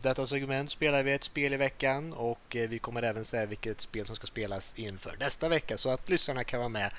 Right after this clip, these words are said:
och spela med oss. Men det vet ni redan om ni har lyssnat sedan tidigare. Eh, den här veckans spel var Dark Souls och, eh, ja, lite... Jag vet inte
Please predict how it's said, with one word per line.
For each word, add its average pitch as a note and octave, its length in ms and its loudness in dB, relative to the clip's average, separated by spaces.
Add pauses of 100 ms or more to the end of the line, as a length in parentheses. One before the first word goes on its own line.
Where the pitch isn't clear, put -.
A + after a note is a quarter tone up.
(240)
och G#2 160 -2
spela A2+ 400 -2
med B2 300 0
oss. - 400 0
Men D3 200 -2
det D#3 140 0
vet D#3 180 0
ni D#3+ 100 -2
redan D#3 240 -2
om D#3 60 -4
ni D#3 60 -6
har D#3 80 -2
lyssnat D3+ 240 -4
sedan D#3 100 -6
tidigare. D3+ 340 -2 (600)
Eh, F3+ 300 8
den F3 100 6
här F#3 140 6
veckans D3+ 420 4
spel A#2+ 420 0
var A2 380 2 (220)
Dark B2 380 0
Souls - 1200 0
och, - 520 -8
eh, F#2+ 440 -4 (720)
ja, G3+ 400 6 (240)
lite... G3 300 2 (1000)
Jag F3 100 0
vet G3+ 120 0
inte E3+ 380 4